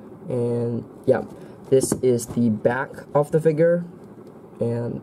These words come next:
yeah, it does look quite good. Uh, it's all just simple printing, and yeah, aside from that, that's pretty much it for Gellert Grindelwald.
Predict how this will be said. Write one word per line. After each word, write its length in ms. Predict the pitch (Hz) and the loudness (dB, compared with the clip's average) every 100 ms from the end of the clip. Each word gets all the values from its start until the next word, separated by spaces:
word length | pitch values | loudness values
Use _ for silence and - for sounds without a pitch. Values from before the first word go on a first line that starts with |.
| - | -2
yeah, 160 | - - | 0 0
it 140 | - | 0
does 280 | - 127 - | 2 2 4
look 180 | 156 156 - | 0 0 0
quite 300 | 139 120 - | 0 0 2
good. 280 | 127 127 - 117 | 4 4 0 -4
Uh, 340 | 117 117 117 - | 0 0 -2 0
it's 320 | 120 113 131 | -2 0 0
all 180 | 127 120 | 2 4
just 280 | 120 117 | 2 2
simple 300 | 170 165 156 | 0 4 2
printing, 600 | 131 139 120 131 127 127 - - - | 4 2 2 2 0 -2 -8 -16 -4
and 440 | 123 120 117 - - | 0 2 0 -2 0
yeah, 140 | - - - - | 0 -2 -20 -4
aside 340 | 123 123 156 147 | 0 2 2 2
from 200 | 123 117 | 0 0
that, 300 | 127 120 - | 0 -2 -4
that's 300 | 113 92 - | -6 -6 -4
pretty 220 | - 117 | 2 4
much 240 | 113 107 - | 4 0 2
it 180 | 127 113 - | 2 2 0
for 240 | 123 117 | 4 4
Gellert 380 | 113 131 127 - | 4 4 4 4
Grindelwald. 580 | - 170 120 67 - | 4 4 2 0 -4